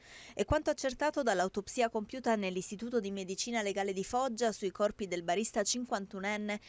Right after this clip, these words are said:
e della ragazzina uccisi domenica scorsa a Torre Maggiore.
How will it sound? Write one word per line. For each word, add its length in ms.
e 140
della 240
ragazzina 600
uccisi 400
domenica 440
scorsa 440
a 60
Torre 280
Maggiore. 640